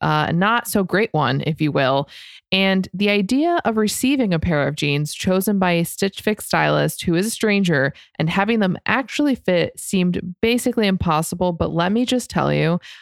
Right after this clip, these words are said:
I texted Becca this the other day. I am a changed woman. The jeans I received in my order are hands down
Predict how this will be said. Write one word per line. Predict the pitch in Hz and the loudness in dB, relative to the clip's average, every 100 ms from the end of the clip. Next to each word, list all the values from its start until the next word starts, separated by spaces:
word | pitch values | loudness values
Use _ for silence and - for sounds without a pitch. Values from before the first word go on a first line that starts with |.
| - | -4
I | 170 | -2
texted | 165 165 - 190 | -2 -2 -2 0
Becca | 170 170 | 0 0
this | 156 160 | 0 0
the | - | 0
other | 147 151 | 2 2
day. | 147 135 123 - | 2 0 0 0
I | 151 185 | 0 2
am | 247 | 2
a | 214 | 0
changed | - 165 147 160 - | 0 0 0 0 -2
woman. | 143 131 123 139 - - _ | -2 0 -2 -4 -10 -20 _
The | 165 | -6
jeans | 156 175 196 233 | -2 0 2 2
I | 277 | 2
received | 277 - 190 185 | 0 0 0 0
in | 180 | 2
my | 165 | 2
order | 156 147 135 139 - | 2 2 2 0 0
are | 156 | 0
hands | 151 - 185 240 269 | 0 -2 0 0 0
down | - 151 123 156 | 0 0 0 -4